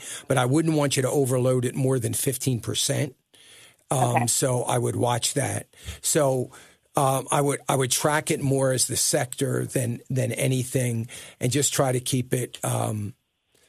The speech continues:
Speaker 1: you know, in and around that range. And I would be okay going that high because of
Speaker 2: Mm-hmm.
Speaker 1: the discount, buying it, and, and the ease in which you're buying it. So, yeah.
Speaker 2: Okay.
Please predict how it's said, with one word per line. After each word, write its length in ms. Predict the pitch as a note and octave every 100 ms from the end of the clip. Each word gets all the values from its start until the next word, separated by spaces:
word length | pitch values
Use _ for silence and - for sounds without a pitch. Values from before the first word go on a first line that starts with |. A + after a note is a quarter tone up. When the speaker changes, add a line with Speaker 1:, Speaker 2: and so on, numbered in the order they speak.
| _
Speaker 1:
you 100 | C3
know, 220 | C3 A#2 A#2+
in 180 | D3
and 100 | C3+
around 340 | B2+ A#2+ A#2 A2+
that 220 | A2 -
range. 380 | A#2+ G#2+ G#2 -
And 100 | C#3+
I 80 | C3+
would 200 | C3 A#2
be 160 | D3+
okay 340 | C3+ C3 C#3+ B2+
going 280 | C3 A#2+
that 200 | A#2 C3
high 400 | A#2+ A#2+ A2+ G#2+ A2+ - - - _
because 480 | A#2+ - C#3 A2+ A#2+
of 220 | A#2 A2+
Speaker 2:
Mm-hmm. 80 | -
Speaker 1:
the 80 | C3+
discount, 760 | - B2+ - C3+ A#2 A2+ - - _
buying 380 | A2+ A2 A2 G#2+
it, 140 | -
and, 420 | A#2 A2+ G#2+ G2+ - - _
and 100 | A2+
the 60 | A2+ A#2 C#3
ease 280 | A#2 A#2 A2+
in 100 | G#2
which 220 | G2+ -
you're 80 | G2+
buying 300 | F2+ E2+ E2
it. 60 | _ _
So, 400 | - A2+ F#2 - _ _ _
yeah. 160 | - G#2+
Speaker 2:
Okay. 280 | E4+ E3 D3+